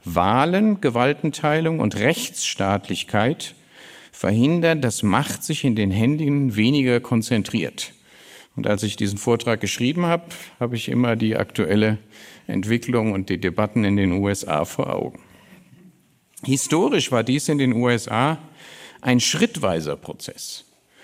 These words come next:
Von der exklusiven Eliterepublik bis zu einer breiteren Teilhabe blieb die vollständige Realisierung institutioneller Gleichheit stets umkämpft und ist bis heute noch nicht erreicht.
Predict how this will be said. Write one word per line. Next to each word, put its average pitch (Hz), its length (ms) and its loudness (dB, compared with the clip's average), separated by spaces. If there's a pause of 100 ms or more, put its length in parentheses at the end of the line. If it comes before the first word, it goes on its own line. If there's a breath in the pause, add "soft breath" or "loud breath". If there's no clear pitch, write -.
(220 loud breath)
Von 117 200 0
der 113 120 2
exklusiven 170 760 -2
Eliterepublik 175 1080 0 (520 loud breath)
bis 147 200 -2
zu 147 120 0
einer 117 220 2
breiteren 104 680 0
Teilhabe 113 960 0 (640 loud breath)
blieb 131 280 -2
die 120 100 -2
vollständige 117 1040 0
Realisierung 104 840 0
institutioneller 117 1040 -2
Gleichheit 107 720 -2
stets 113 440 -4
umkämpft - 760 -4
und 90 180 -4
ist - 140 -8
bis - 240 -8
heute 104 300 -2
noch 104 160 0
nicht 95 260 -4
erreicht. - 640 -10